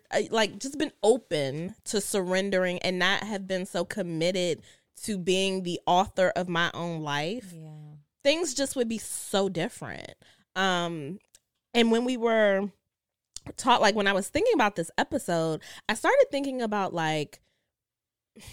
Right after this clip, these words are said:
Speaker 1: passive surrender. I don't know if that's the word I wanna
Speaker 2: Mm-hmm.
Speaker 1: use, but
Speaker 2: Mm-hmm.
Speaker 1: I think sometimes we feel like we're surrendering, but we really
Speaker 2: In our
Speaker 1: aren't.
Speaker 2: heart,
Speaker 1: And, uh,
Speaker 2: yeah.
Speaker 1: yeah, like,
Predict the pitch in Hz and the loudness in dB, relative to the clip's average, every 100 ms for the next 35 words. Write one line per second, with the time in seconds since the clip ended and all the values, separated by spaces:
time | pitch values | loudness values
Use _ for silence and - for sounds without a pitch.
0 | - - _ _ _ _ _ _ _ _ | -20 -20 _ _ _ _ _ _ _ _
1 | _ - - 190 196 - 320 320 - 349 | _ -10 -4 0 0 -4 -8 -8 -6 -4
2 | 339 339 339 330 269 302 285 247 208 - | -4 -4 -2 -2 -2 -6 -6 -4 -6 -4
3 | 160 170 214 254 254 262 165 240 247 247 | -8 -2 -2 -2 -4 -4 -4 -4 -8 -2
4 | 220 190 175 170 - 233 330 392 359 - | 2 2 0 -6 -4 -4 -2 -4 -6 -6
5 | 254 311 302 277 226 214 247 _ 190 247 | -4 -4 -4 -4 -4 -4 -4 _ -2 0
6 | 269 277 254 269 277 269 277 294 285 285 | -4 -4 -6 -4 -4 -4 -4 -4 -4 -4
7 | 294 294 294 - - _ - 208 196 147 | -6 -8 -12 -16 -20 _ 2 6 6 4
8 | 170 156 196 262 233 359 214 165 175 160 | -6 -6 0 2 4 2 2 4 4 4
9 | 123 165 156 135 _ 214 220 151 294 320 | 2 0 -2 -4 _ 0 2 2 0 2
10 | 226 151 190 190 185 | 2 2 2 2 2